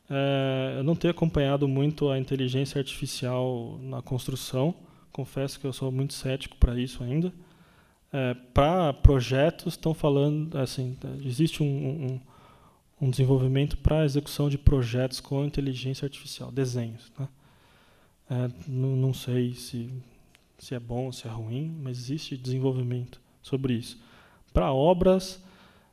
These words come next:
a gente tem visto algumas aplicações de inteligência artificial, mas não sei se elas são muito efetivas.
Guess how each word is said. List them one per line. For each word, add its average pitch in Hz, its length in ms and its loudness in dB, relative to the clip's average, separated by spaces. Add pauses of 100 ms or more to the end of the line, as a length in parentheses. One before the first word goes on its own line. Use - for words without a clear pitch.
a 139 80 0
gente 139 180 2
tem 170 180 6
visto 131 400 2
algumas 135 360 4
aplicações 135 600 4
de 135 40 2
inteligência 131 540 -2
artificial, 135 920 -4 (720)
mas 135 480 4
não 143 340 4
sei 143 280 2
se 143 120 -4
elas 139 180 0
são 143 220 0
muito 135 280 0
efetivas. 127 600 0